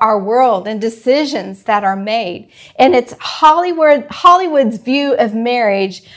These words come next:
versus how God views marriage, okay? So I've got four steps on how Hollywood views marriage, and I'm gonna give you four steps on how God views marriage. You ready for this?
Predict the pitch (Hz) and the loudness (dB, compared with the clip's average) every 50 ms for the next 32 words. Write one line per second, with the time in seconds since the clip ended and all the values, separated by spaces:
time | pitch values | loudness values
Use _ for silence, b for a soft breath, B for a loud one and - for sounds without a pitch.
0 | B B B 208 - 277 254 262 262 - 220 214 214 - - - 247 226 214 180 | B B B -2 2 2 2 2 2 2 0 0 0 -4 -6 -2 -2 -2 -2 -2
1 | 165 220 226 220 226 220 196 180 - - 180 175 165 160 165 - - 175 160 147 | -2 -2 0 2 2 0 0 -2 -6 -10 -10 -8 -8 -10 -10 -14 -12 -10 -10 -10
2 | - - - - - _ - - 202 196 - 247 208 214 240 277 302 - - 233 | -10 -10 -14 -18 -20 _ -10 -10 -10 -6 -2 0 0 0 0 -2 -4 -4 0 0
3 | 226 226 226 254 233 - - - - - 320 320 330 349 339 - - - 320 277 | 0 2 4 4 2 2 2 -2 -10 -6 -2 -2 0 -2 -2 -4 -4 0 2 2
4 | 214 185 - - 233 208 202 214 226 233 208 190 190 196 - - 311 311 320 311 | 2 0 -2 -4 -6 -4 -4 -4 -2 0 2 2 0 -2 -4 -2 -2 0 0 0
5 | 285 254 214 196 214 202 196 196 196 b b b b b 208 220 240 233 214 196 | -2 -4 -2 -2 -2 -2 -2 -4 -6 b b b b b -6 -4 -2 -2 -2 -4
6 | 214 214 208 196 185 180 180 196 202 196 - 226 233 233 226 226 226 226 208 190 | -4 -2 0 0 0 0 0 -2 -4 -6 -6 -4 -2 -2 -2 -2 -4 -6 -6 -6
7 | 220 220 214 202 196 - _ 277 269 254 254 254 254 - - 240 226 220 - 240 | -6 -6 -6 -8 -10 -6 _ 2 4 4 4 2 0 0 2 2 2 0 -2 -4
8 | 208 196 - 214 196 190 190 - 208 202 202 196 180 170 190 - - 202 233 175 | -4 -4 -2 -2 -4 -4 -2 -2 0 0 2 2 0 -2 -4 -8 -12 -10 -8 -8
9 | 170 175 - 185 185 175 - - - - 175 - - 190 190 233 240 262 269 262 | -10 -10 -8 -6 -4 -4 -4 -6 -8 -12 -12 -14 -10 -4 0 2 2 2 2 0
10 | 269 277 254 240 269 262 254 262 254 - - | 0 0 0 2 2 0 0 -2 -6 -12 -20